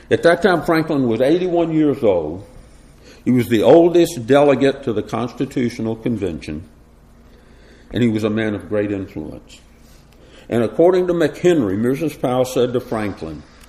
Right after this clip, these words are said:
"Well, doctor, what have we got? A republic or a monarchy?" A monarchy is when you have a king. Franklin,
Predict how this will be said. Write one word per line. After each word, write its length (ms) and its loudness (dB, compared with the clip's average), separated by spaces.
"Well, 260 10
doctor, 520 2
what 180 2
have 200 -2
we 120 0
got? 400 -6
A 100 -2
republic 640 2
or 160 -4
a 60 -6
monarchy?" 680 -8
A 60 -14
monarchy 640 -4
is 240 -8
when 140 -8
you 100 -12
have 180 -10
a 40 -14
king. 560 -14
Franklin, 680 2